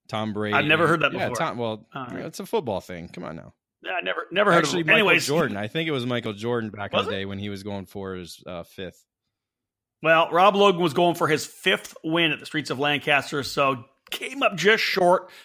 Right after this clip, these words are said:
Speaker 2: put a ton of pressure, uh, on Robert Marks through the, through the final, uh, laps of that race. But Marks ends up getting the win. He's fifty-seven years old, another badass.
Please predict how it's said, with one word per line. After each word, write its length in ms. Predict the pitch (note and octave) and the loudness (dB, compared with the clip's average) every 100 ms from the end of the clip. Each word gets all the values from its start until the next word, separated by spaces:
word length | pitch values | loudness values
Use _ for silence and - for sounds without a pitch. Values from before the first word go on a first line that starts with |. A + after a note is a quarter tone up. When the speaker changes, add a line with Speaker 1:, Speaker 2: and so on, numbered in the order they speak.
| _ | _
Speaker 2:
put 160 | G#3 F3 | 2 2
a 60 | B2+ | 0
ton 380 | - - A#3+ A#3+ | -6 0 4 4
of 120 | F#3+ | 2
pressure, 500 | - F3 - D#3 C3+ - - - - | 2 2 4 0 -2 -8 -20 -16 -2
uh, 40 | D3 | 2
on 260 | D#3 D3+ | 4 4
Robert 300 | D3+ D#3+ D#3+ | 6 4 6
Marks 280 | D3+ D#3+ D#3 | 4 4 2
through 120 | D3+ | -2
the, 260 | C#3 C3+ D3 | 0 0 -2
through 140 | D3+ | -6
the 80 | C3+ | -6
final, 440 | - D#3 D3+ D3+ - | 2 4 4 2 2
uh, 180 | C3 C3 | 0 2
laps 300 | C#3 C#3+ - | 2 2 0
of 80 | C3+ | 2
that 220 | C#3+ C#3 | 2 4
race. 340 | D3 D3 - | 2 2 0
But 180 | - B2 | -4 0
Marks 360 | D3 F3+ G3 F#3 | 6 6 6 2
ends 160 | D#3 | 2
up 160 | D#3+ C3+ | 0 2
getting 180 | D#3+ D3 | 0 0
the 80 | |
win. 240 | C#3 D3 C#3 | 0 2 2
He's 160 | G3 | 0
fifty-seven 640 | - F#3 D#3 C3 E3+ D3 E3 | 0 -2 -2 -2 0 0 0
years 240 | D3 C3 | 0 2
old, 220 | C#3 C#3+ | 2 2
another 420 | C#3+ D#3+ D#3 C#3+ - - - - | 4 4 4 2 0 -20 -20 -6
badass. 720 | A#2+ D3 C#3 C#3 C#3 E3+ | 4 4 4 2 2 0